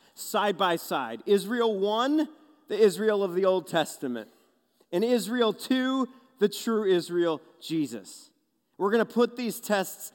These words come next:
side by side in the wilderness, same places. One test took forty years, the other forty days. But there's three test questions both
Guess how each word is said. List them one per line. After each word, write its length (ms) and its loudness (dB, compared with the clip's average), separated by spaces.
side 480 -2
by 200 2
side 480 -8
in 160 0
the 80 2
wilderness, 800 -2
same 300 0
places. 680 -4
One 200 2
test 380 0
took 140 -4
forty 320 -2
years, 560 -2
the 100 4
other 180 2
forty 380 2
days. 680 0
But 100 -8
there's 180 -2
three 480 0
test 520 -4
questions 560 -2
both 400 -2